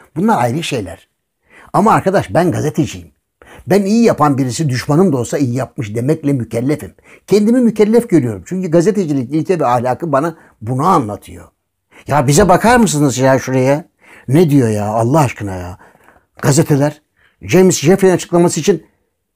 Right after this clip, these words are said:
Amerika Birleşik Devletleri'nden küstah açıklama. Böyle başlık olmaz. Bu haber başlığı değil. Bu yorum. Bir gazeteci bu yorum yapmaz. B B C İngiltere'nin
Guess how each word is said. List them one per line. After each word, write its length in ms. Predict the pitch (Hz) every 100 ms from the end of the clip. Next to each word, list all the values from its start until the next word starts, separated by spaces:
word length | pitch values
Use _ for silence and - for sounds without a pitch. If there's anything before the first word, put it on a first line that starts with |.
| _ _ -
Amerika 520 | 139 151 165 165 156
Birleşik 280 | 165 - -
Devletleri'nden 600 | 170 170 139 165 175 165
küstah 460 | - 151 - 233 175
açıklama. 540 | 139 - - 104 95 _ _ _ _ _
Böyle 340 | 110 131 113 101
başlık 380 | 110 - 117 143
olmaz. 560 | 143 147 156 - - _ _ _ _ _ _ _ _ _ -
Bu 160 | 123
haber 380 | 135 123 156 131
başlığı 520 | 151 143 - 160 143
değil. 400 | 151 180 127 - _ _ _ _ _ _ _ _
Bu 180 | 120 139
yorum. 480 | 120 170 185 196 98 - _ _ _ _ _ _ _ _ _ _ _ _ _ -
Bir 120 | 143
gazeteci 500 | 143 147 170 170 156
bu 40 | 151
yorum 280 | 156 156 147
yapmaz. 580 | 139 - 170 110 - _ _ _ _ _ _ _
B 280 | 107 123 135
B 120 | 127
C 400 | 131 - 208 247 - _ _ _ _
İngiltere'nin 1120 | - 151 135 143 - 143 139 131 165 202 214